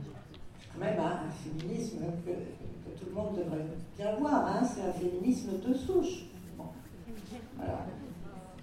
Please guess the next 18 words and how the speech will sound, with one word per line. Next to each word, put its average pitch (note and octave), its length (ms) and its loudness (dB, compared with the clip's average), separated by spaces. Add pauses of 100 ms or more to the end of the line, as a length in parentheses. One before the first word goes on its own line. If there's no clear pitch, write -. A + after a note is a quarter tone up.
(840)
Euh, F3+ 340 8 (1600)
et, G#3+ 120 8
et, G#3 240 8
et, G3+ 340 4
et G3+ 60 6
je A3 160 4
pense C#4 300 6
que A#3 100 2
les G3+ 200 4
femmes B3 440 10 (220)
doivent, A3 420 8
euh, F#3+ 320 6 (200)
euh, F#3+ 680 2 (920)
enfin - 160 0 (100)
que F3 60 4
les E3 120 2
femmes F3 280 2
doivent, E3+ 360 8